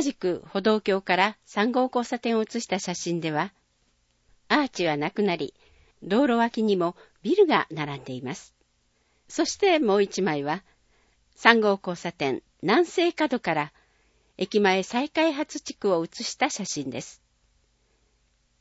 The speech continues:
工事区域を囲むように、黄色と黒の斜め縞の虎のガードフェンスで囲われた解体工事着工前の写真です。そして未来、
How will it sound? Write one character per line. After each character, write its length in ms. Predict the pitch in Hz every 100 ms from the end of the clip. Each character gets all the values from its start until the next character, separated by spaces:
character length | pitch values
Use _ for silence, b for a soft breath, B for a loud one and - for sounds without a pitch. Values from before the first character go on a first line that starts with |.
| _ _ -
工 200 | 233 370
事 180 | 370 370
区 140 | -
域 280 | 339 - 185
を 80 | 175
囲 240 | 202 196
む 140 | 240 233
よ 140 | 202
う 60 | 175
に、 220 | 147 170 b b b _
黄 180 | - 240
色 160 | 220 220
と 120 | 208
黒 240 | 208 185
の 160 | 165 160
斜 320 | 165 180 226
め 100 | 226
縞 280 | 208 202 180
の 180 | 170 - _ _ _ - -
虎 240 | 190 233
の 260 | 302 247 233
ガ 200 | 202 285
ー 20 |
ド 100 | 349
フ 140 | - 330
ェ 60 |
ン 40 | 320
ス 140 | 196
で 120 | 190
囲 280 | 196 190 240
わ 120 | 220
れ 120 | 208
た 240 | - 214 - _ _ _ _ _ _
解 180 | 196 208
体 220 | 185 185
工 200 | - 180
事 160 | 151 143
着 240 | - 180 -
工 200 | 349 330
前 260 | 349 311
の 180 | 320 285
写 160 | - 147
真 240 | - 143
で 120 | 123 151
す。 200 | - _ _ _ _ _ _ _
そ 180 | - 240
し 140 | -
て 240 | 381 359 - _
未 180 | 202
来、 260 | 233 147